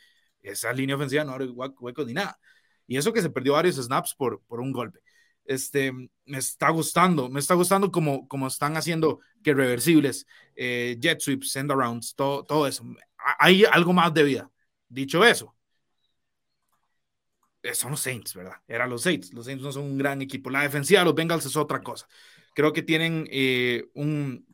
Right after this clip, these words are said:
tienen un linebacker que primero se, se logra multiplicar, como Logan Wilson. Tienen dos buenos, muy buenos edge, eh, rushers. Tienen una secundaria competente, aunque tienen, ah, un par de lesiones. Creo que Cincinnati es, es el equipo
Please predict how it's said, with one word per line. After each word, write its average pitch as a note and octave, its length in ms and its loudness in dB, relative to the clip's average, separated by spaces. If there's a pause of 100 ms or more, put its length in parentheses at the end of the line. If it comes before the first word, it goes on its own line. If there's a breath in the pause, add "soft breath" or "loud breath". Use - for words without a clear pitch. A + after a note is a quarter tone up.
(140)
tienen C4 220 0
un B3 60 2
linebacker F3+ 360 0
que - 80 -18
primero D3 280 -2
se, - 160 -8 (340)
se A#2 120 -12
logra B2+ 200 -4
multiplicar, C#3 640 -6 (140)
como C#3 160 -12
Logan D#3 220 -6
Wilson. F3+ 340 -8 (440 soft breath)
Tienen D#3 280 -2
dos D#3+ 180 4
buenos, D3+ 300 2
muy D#3 180 2
buenos D3 280 0
edge, E3 360 -4 (460 soft breath)
eh, C3 100 -2
rushers. F#3 560 2 (180)
Tienen D3 260 0
una D3+ 120 -2
secundaria C3 640 -2 (280)
competente, C#3+ 680 -6
aunque A#2+ 240 -14
tienen, A#2+ 460 -8
ah, G2 200 -14 (120)
un A#2+ 120 -10
par A#2+ 160 -6
de B2 60 -6
lesiones. F3+ 420 0 (720 soft breath)
Creo E3+ 160 6
que F3+ 80 0
Cincinnati D#3 600 2
es, C#3+ 320 0
es B2 200 -6
el B2 80 -4
equipo A2 720 -4